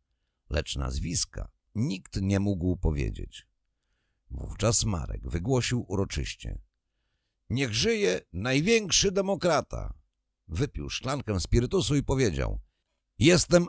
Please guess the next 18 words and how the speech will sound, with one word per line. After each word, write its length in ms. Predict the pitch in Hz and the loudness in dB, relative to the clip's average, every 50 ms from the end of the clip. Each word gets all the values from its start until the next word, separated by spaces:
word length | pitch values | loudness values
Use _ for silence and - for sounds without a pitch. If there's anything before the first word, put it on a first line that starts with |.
| - | 2
Antoni 520 | - 151 165 147 - 208 190 180 185 185 175 | 2 2 2 4 4 4 4 4 4 2 2
Wierzba, 600 | 151 185 175 151 107 90 71 60 58 50 - - - _ - | 4 6 6 6 4 2 0 -2 -4 -4 -6 -10 -14 _ 4
pogromca 540 | - - 185 - 101 180 175 147 - - | 4 6 6 6 4 4 2 0 0 -2
hitlerowców 800 | - - 147 - 175 180 202 220 214 143 - - - 101 - - - _ _ _ - | -2 -2 -2 0 2 4 4 4 4 2 0 -4 -4 -4 -6 -6 -10 _ _ _ -2
i 60 | 123 | 0
minister 540 | 143 165 202 220 208 - - - 190 180 202 - | 2 2 2 2 2 0 2 2 2 2 2 0
U 160 | 156 165 - | -2 0 2
S 240 | 143 147 135 - - - | 4 4 4 4 2 0
A”. 280 | 95 85 60 50 - - - - _ _ _ _ _ _ _ _ _ _ _ _ _ _ _ _ _ - | -2 -4 -4 -4 -8 -10 -12 -18 _ _ _ _ _ _ _ _ _ _ _ _ _ _ _ _ _ -2
Było 200 | 120 113 117 139 | -2 -2 -2 -2
to 260 | - 147 131 117 - _ _ _ _ | -4 -4 -4 -4 -6 _ _ _ _
rzeczywiście 760 | - 78 - 123 - - 117 95 87 87 87 - - - 131 127 | -6 -4 -4 -2 -2 0 0 0 0 0 -2 -2 -2 -2 -2 -2
zdumiewające. 960 | 110 123 156 151 165 170 151 180 190 190 175 113 85 76 - - - - - - - _ _ _ _ _ _ _ _ _ _ - | -2 -2 -2 -2 0 0 0 0 0 0 0 -2 -2 -4 -4 -6 -8 -8 -10 -10 -12 _ _ _ _ _ _ _ _ _ _ -6
Aby 240 | 92 80 65 82 | -6 -4 -4 -4
trochę 380 | 76 - 175 185 117 160 156 120 | -4 -4 -4 -4 -2 -2 -2 0
zatuszować 580 | 98 104 - 80 87 - 180 190 170 123 - - | 0 0 0 -2 0 0 0 0 0 -2 -2 -2
sukces 420 | - 196 - - - 170 127 107 | -2 -2 -2 -4 -4 -4 -2 -2
Marka, 480 | 117 95 67 50 - - - 50 - | -2 -2 -4 -6 -8 -10 -12 -12 -12